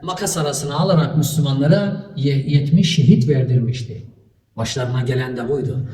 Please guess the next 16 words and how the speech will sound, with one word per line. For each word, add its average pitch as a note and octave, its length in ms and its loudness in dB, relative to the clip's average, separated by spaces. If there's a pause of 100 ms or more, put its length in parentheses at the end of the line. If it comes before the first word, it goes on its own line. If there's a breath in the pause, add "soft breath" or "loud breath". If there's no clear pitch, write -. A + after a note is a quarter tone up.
(140 loud breath)
Ama G3 580 4
Allahü F3+ 340 0
Teala G3 360 2
buyuruyor A#3+ 300 4
ki E3+ 140 4
size A3 400 4
diyor E3 300 6
bunları A3+ 420 8
unutturacak A3+ 840 4
bir F3+ 200 4
gam F#3 300 4
verdi C3 260 0
Allah. - 520 -8 (1600)
Bakınız F#3+ 360 -8
iki D#3 240 0
tane A3+ 560 0